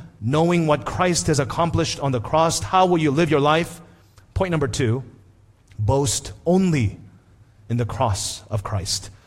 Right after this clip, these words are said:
from verses fourteen through eighteen. Brothers and sisters, the burden, the emphasis, the force of Paul's letter and of his conclusion, the thrust of Paul's argument leads us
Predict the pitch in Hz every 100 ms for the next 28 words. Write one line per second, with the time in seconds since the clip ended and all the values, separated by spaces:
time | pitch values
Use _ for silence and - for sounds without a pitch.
0 | _ - 110 113 104 101 - 143 - 117
1 | 107 104 104 - 78 71 - _ _ -
2 | _ _ _ _ _ 165 170 151 147 -
3 | - 143 120 110 165 175 156 120 131 175
4 | 190 175 - 123 - 117 - 202 180 135
5 | 143 101 180 170 135 139 170 139 101 -
6 | - - 156 - 170 190 - 196 - 175
7 | 160 180 202 160 135 127 - 202 226 185
8 | - - - - 147 - 196 185 139 -
9 | 185 170 170 139 107 143 180 127 123 107
10 | -